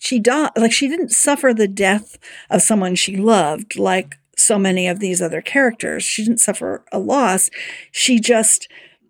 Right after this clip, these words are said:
died because <laughs> she, she couldn't, she, first she couldn't die. She sort of stayed alive despite having tuberculosis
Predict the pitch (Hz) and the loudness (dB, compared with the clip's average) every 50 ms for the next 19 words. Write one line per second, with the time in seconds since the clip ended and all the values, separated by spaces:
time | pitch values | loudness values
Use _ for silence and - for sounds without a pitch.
0 | - 240 170 - - 196 262 320 294 - - - 110 95 117 165 226 247 - - | -12 -10 -2 0 2 4 4 2 2 0 -2 -6 -8 -6 -4 -4 -4 -4 -4 -6
1 | 220 214 226 220 - - 208 160 190 202 - - 233 226 233 - - - - 214 | -4 -4 -4 -4 -4 -4 -2 0 0 2 2 2 0 0 0 0 -2 -2 -2 -2
2 | 196 185 _ _ _ _ - - - 208 196 - - - 403 392 415 262 - _ | -2 -4 _ _ _ _ -6 -4 -4 -4 -4 -6 -2 -2 0 0 0 -2 -2 _
3 | _ _ - - - - - 277 277 - 220 - 330 339 - - - 262 233 - | _ _ -20 -20 -12 -4 -2 -2 -2 -2 -2 0 2 2 2 2 -2 -2 -4 0
4 | - 370 359 339 233 - - - 123 - 180 - - 220 - - 220 208 196 - | 0 2 4 4 2 2 0 0 0 -2 -2 -2 -2 -2 0 0 0 0 2 2
5 | - - - - 226 233 254 233 226 202 196 185 196 196 196 202 202 196 - - | 2 2 2 2 2 2 2 2 0 0 0 -2 0 0 2 0 0 -2 -4 -4
6 | 220 - - - - 190 202 208 - - - - 190 190 196 185 185 - 233 - | -2 -2 -2 0 0 0 0 0 -2 -4 -6 -4 -4 -2 -2 -4 -6 -6 -4 -4
7 | 202 196 - 170 180 185 196 190 185 - 202 175 - - | -6 -4 -4 -4 -2 -2 0 0 0 0 2 0 0 -2